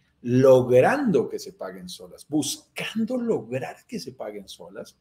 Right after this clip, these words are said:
es una promesa así de grandotota. Conseguirla no es fácil.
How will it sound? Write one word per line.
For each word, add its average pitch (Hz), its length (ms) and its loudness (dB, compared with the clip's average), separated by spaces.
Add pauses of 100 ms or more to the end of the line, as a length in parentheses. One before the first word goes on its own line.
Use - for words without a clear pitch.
(300)
es 127 180 -6
una 247 180 0
promesa 202 460 -2
así - 300 -6
de 415 100 4
grandotota. 285 880 -4 (840)
Conseguirla 175 640 0
no 180 100 4
es - 140 -4
fácil. - 400 -6